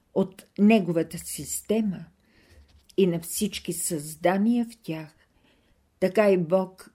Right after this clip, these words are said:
е въодушевен от неизмеримата творческа воля да излъчва божествена светлина – и да я изпраща към всички области на своето безкрайно царство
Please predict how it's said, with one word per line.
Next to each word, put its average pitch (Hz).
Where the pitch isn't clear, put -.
е 190
въодушевен 175
от 190
неизмеримата 196
творческа 214
воля 196
да 180
излъчва 180
божествена 170
светлина – 165
и 247
да 233
я 233
изпраща 196
към 165
всички -
области 202
на 180
своето 175
безкрайно 208
царство 170